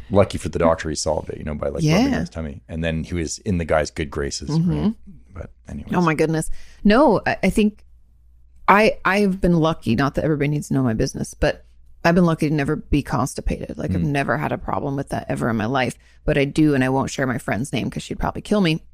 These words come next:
Speaker 2: But she had shared, this is, like, years and years ago with her, one of her boyfriends, didn't marry him, not her husband now, but she'd gone on this vacation with him and his family and couldn't go poop because there, the bathroom was, like, a Jack and Jill bathroom, so it had two entrances, and kinda like you,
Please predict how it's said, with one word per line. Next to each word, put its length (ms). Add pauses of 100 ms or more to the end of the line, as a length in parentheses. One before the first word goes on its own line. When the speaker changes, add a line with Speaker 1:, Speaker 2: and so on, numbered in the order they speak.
(120)
Speaker 2:
But 280
she 180
had 160
shared, 300
this 160
is, 80
like, 180
years 220
and 100
years 140
ago 220
with 160
her, 180
one 160
of 60
her 100
boyfriends, 580 (240)
didn't 240
marry 240
him, 240
not 160
her 80
husband 280
now, 140
but 360 (1080)
she'd 220
gone 180
on 100
this 120
vacation 480
with 140
him 160
and 80
his 120
family 560 (580)
and 360 (380)
couldn't 340
go 160
poop 340 (160)
because 580 (540)
there, 340
the 100
bathroom 440
was, 140
like, 140
a 40
Jack 300
and 80
Jill 160
bathroom, 360
so 120
it 40
had 140
two 260
entrances, 520
and 120
kinda 220
like 240
you, 340